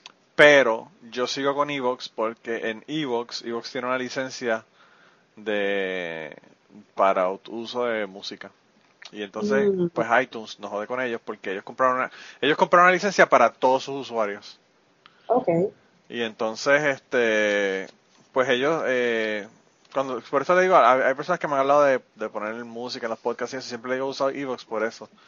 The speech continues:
Speaker 1: Y porque ellos con la cuestión de los derechos de autor, aunque en el caso, no es el, no es el caso tuyo, pero con la
Speaker 2: Ah.
Speaker 1: cuestión de los derechos de autor, eh,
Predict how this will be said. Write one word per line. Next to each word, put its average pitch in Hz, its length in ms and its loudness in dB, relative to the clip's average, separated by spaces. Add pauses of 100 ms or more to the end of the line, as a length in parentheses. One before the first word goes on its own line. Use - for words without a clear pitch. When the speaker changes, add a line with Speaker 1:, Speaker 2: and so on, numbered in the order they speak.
(500)
Speaker 1:
Y 107 160 -10
porque 117 800 2
ellos 147 200 0
con 190 100 6
la 151 60 6
cuestión 131 220 -4
de 127 60 -2
los 147 100 2
derechos 151 280 0
de 151 80 2
autor, 151 240 2
aunque 123 260 -4
en 117 60 -6
el 110 60 -10
caso, 123 260 -2
no 120 120 -8
es - 60 -6
el, 123 60 -18 (120)
no 107 80 -18
es 113 40 -14
el 120 60 -12
caso 123 200 -6
tuyo, 135 360 -2 (100)
pero 104 320 -4 (100)
con 113 100 -2
la - 40 2
Speaker 2:
Ah. - 20 -2
Speaker 1:
cuestión 113 200 -8
de 131 80 0
los 147 100 0
derechos 147 260 -4
de 147 80 0
autor, 143 360 -2 (640)
eh, 101 880 -2